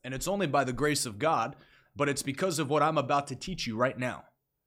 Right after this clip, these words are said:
When you connect your finances to God, God pours out a blessing from heaven on your life.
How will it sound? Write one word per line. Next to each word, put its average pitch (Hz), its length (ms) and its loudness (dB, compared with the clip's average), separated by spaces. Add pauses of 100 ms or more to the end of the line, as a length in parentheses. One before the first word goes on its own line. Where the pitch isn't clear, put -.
(2250)
When 151 200 0
you 202 120 2
connect 185 600 0
your 170 100 4
finances 135 720 0
to 117 120 -6
God, 123 460 2 (1500)
God 165 400 4
pours 180 440 2
out 165 300 2
a 135 80 2
blessing 131 640 0
from 110 220 -10
heaven 117 260 -4
on 98 160 -8
your 98 100 -8
life. 85 300 -12